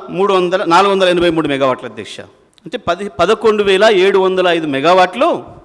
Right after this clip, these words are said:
మీరు అడుగుతున్న పెద్ద మనిషి నాయకత్వంలో అద్భుతంగా ఇన్‌స్టాల్డ్ కెపాసిటీ పెరిగింది. మీరు, మీ దోస్తులు చంద్రబాబు నాయుడు గారు, ఇంకా, ఇంకా అందరు కలిసి చేసిన నాటి రాజ్యంలో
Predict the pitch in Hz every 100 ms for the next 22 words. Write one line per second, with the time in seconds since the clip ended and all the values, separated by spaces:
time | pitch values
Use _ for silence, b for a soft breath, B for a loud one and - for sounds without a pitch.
0 | _ b b b _ 170 196 175 214 208
1 | 208 185 170 202 196 190 156 196 202 202
2 | 185 220 165 160 185 180 180 180 147 -
3 | - - - 147 196 175 156 160 156 -
4 | - 147 180 226 165 107 - - _ -
5 | 180 233 233 220 208 226 226 214 190 202
6 | 220 214 208 208 208 202 202 196 214 196
7 | 202 208 180 202 202 185 185 185 185 165
8 | 190 156 170 180 214 277 339